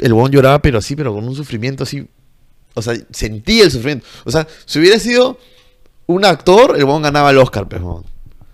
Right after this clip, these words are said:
O sea, era un llanto real, pues, huevón, ¿ya? Y, y lloraba, el huevón como me-, medio que sollozaba y, y le preguntaba como que por qué a la chica, por qué, por qué, por qué.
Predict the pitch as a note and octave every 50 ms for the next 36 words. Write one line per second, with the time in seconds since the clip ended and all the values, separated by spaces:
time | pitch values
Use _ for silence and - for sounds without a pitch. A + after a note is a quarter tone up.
0 | - - - - A#2+ A2+ C3 C3 D3 D#3+ F3 D#3+ D#3 D#3+ D#3+ E3+ F#3+ F#3+ D#3+ B2
1 | G#2 G2+ B2 C3+ A#2+ G2+ F2 - - - E2+ E2+ E2 E2+ F2 F2+ G#2+ C3+ D3 _
2 | - - _ _ _ _ _ - A2+ A2 G#2+ G#2 G#2+ - - _ - A#2 A2 G#2+
3 | G#2 G2+ G#2+ A2 C3 C3+ C#3 C#3 C#3+ D#3 F#3 G#3 - - - - - A2 G2+ G#2
4 | G#2 G#2+ A#2 C3+ C3+ D3 C3+ A#2 G#2 - - A2+ A2+ - A#2 B2 C3 C#3+ C#3 C3
5 | - A#2 G#2+ G2+ - - B2 C3 C#3+ D3+ D#3+ D#3+ C#3 G#2 F#2+ - - G2+ G#2 F#2+
6 | F#2+ G2 F#2 G2 G2 F#2+ F#2+ G2 - B2 B2+ C3 B2 A2+ - G#2+ F2+ - G#2 F#2+
7 | - - C#3 D3 C3 A#2 G#2 F#2+ F#2 - B2 A2 A2 F#2 F#2+ G2 - B2+ B2+ A#2+
8 | G#2+ A2 G2+ - - A2 - G#2 G#2+ A#2 A2